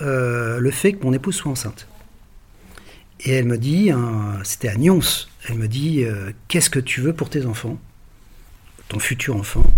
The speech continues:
Et je lui dis, « Écoute, moi j'aimerais bien que mon, mon enfant puisse vivre ses rêves. » Et là-dessus, elle me dit, « Mais est-ce que toi, tu vis les tiens ? » Bon.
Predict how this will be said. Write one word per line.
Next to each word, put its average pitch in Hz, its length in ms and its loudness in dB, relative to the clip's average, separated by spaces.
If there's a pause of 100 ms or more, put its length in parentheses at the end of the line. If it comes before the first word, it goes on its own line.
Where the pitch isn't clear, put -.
(640)
Et 120 100 -4
je 117 80 -4
lui 113 100 -2
dis, « 170 300 0 (120)
Écoute, 180 260 2
moi 147 120 2
j'aimerais 120 240 -2
bien 165 180 2
que 170 120 -8
mon, 120 260 -4 (720)
mon 143 380 2
enfant 165 460 0
puisse 156 240 2
vivre 156 260 0
ses 147 160 0
rêves. » 104 260 -8 (880)
Et 123 80 -4
là-dessus, 123 240 -2
elle 165 60 2
me 123 100 2
dit, « 160 140 2
Mais 127 120 2
est-ce 123 140 0
que 123 100 -2
toi, 165 280 -2
tu - 160 -4
vis 135 100 0
les 135 140 0
tiens ? » - 180 -6 (880)
Bon. - 140 -2